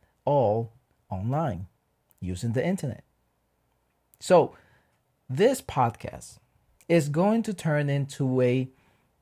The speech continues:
message center, <laughs> okay? I'm gonna give you messages of my thoughts, of my experience, and ideas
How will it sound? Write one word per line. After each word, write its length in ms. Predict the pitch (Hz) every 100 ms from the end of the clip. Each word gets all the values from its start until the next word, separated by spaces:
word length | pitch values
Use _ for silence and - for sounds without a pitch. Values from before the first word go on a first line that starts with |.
| _ _ _ _ _ _ _ _ _ -
message 640 | 131 143 190 - 180 -
center, 580 | - - 120 110 - - - - -
<laughs> 280 | _ - 147
okay? 420 | 135 139 143 151 - _ - - 262 - 160
I'm 180 | 190
gonna 220 | 214 220 160
give 260 | 143 165
you 80 | 160
messages 800 | 143 156 156 143 - - - - _ _ - _ _ _ -
of 300 | 131 120 -
my 220 | 139 123
thoughts, 640 | - 143 196 - - - _ _ _ _ _ _ _ _ _ _ _ _
of 420 | - 131 127 123 -
my 300 | 127 127 -
experience, 1000 | 117 - - 180 208 214 214 202 - - _ _ _ _ _ _ _ _
and 140 | 175 185
ideas 640 | 180 190 240 117 - -